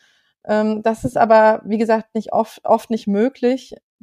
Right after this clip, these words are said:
Zum Beispiel, weil es oft, äh, erstmal langwierige Verhandlungen mit lokalen Behörden oder Machthabern in Krisen- und Kriegssituationen benötigt. Oder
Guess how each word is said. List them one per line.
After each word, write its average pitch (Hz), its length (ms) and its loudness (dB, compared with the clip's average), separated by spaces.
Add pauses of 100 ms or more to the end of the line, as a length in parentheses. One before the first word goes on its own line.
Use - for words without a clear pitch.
Zum 220 200 -2
Beispiel, 208 960 0
weil 196 500 2
es 196 200 -8
oft, - 520 -2
äh, 202 180 -2
erstmal 196 420 0
langwierige 220 600 0
Verhandlungen 214 1200 -2
mit 202 220 -2
lokalen 202 440 -4
Behörden 226 720 2
oder 190 240 -6
Machthabern 214 840 -4
in 196 500 -8
Krisen- 254 640 -4
und 208 160 -6
Kriegssituationen 233 1000 -6 (340)
benötigt. 254 720 -2 (500)
Oder 262 440 4